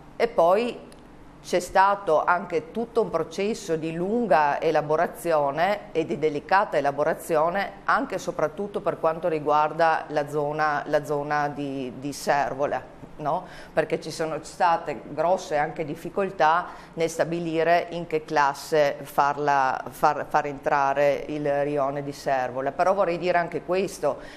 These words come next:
che anche a piano approvato si auspica sempre un confronto, eh, dialettico con, eh, diciamo, ehm, e con la possibilità anche una prospettiva migliorativa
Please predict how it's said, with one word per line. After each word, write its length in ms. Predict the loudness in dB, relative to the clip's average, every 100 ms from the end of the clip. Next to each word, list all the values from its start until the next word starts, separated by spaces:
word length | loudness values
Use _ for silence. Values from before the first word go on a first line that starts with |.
| -8
che 120 | 0
anche 260 | 2 2 -2
a 60 |
piano 340 | -2 0 0 -2
approvato 1040 | -4 0 4 2 2 -2 0 0 -4 -16 -18
si 220 | -6 2
auspica 540 | 4 4 0 -6 -2 -4
sempre 640 | 0 0 0 0 0 0 -4
un 140 | -4
confronto, 920 | -2 -2 2 2 2 2 4 4 2 -4
eh, 580 | -2 0 2 0 -2 -2
dialettico 1120 | 0 2 2 0 -2 -8 2 2 2 -4 -16 -20 2
con, 460 | 4 4 2 -2 -2 -2 -2
eh, 540 | 0 2 2 2 -2
diciamo, 680 | -6 -4 0 2 2 2 2 -4 -14 -10 -6
ehm, 720 | -4 -4 -6 -8 -8 -8 -8
e 120 | -6 0
con 160 | 2
la 120 | 2
possibilità 840 | 0 -4 -2 -2 -2 2 4 6 2
anche 300 | 0 -2 -2
una 140 | 0
prospettiva 680 | -2 -6 -8 -8 -4 2 2
migliorativa 1000 | 2 0 2 2 0 -4 -2 4 4